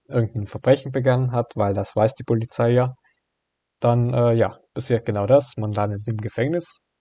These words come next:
Wenn aber alles in Ordnung ist, dann kann man einfach weiterfahren.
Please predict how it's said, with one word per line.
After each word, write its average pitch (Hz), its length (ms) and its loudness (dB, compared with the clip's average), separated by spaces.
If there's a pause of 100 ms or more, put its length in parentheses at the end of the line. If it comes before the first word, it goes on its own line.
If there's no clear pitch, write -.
(560)
Wenn 117 240 2
aber 107 240 2
alles 107 300 0
in 113 40 0
Ordnung 135 280 2
ist, 135 260 -4
dann 107 220 -4
kann - 120 -6
man 101 140 -6
einfach 101 260 -8
weiterfahren. 104 640 -8